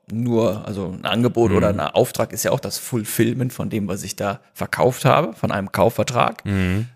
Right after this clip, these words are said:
Speaker 1: Ähm, aber vielleicht nicht der Vertrag an sich.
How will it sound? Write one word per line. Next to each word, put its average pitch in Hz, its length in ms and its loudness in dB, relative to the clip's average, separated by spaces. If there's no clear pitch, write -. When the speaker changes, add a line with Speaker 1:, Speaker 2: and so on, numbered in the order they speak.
Speaker 1:
Ähm, 120 500 2
aber 104 260 2
vielleicht 107 480 -4
nicht - 160 -4
der 101 120 -2
Vertrag - 520 -2
an - 140 -18
sich. - 280 -18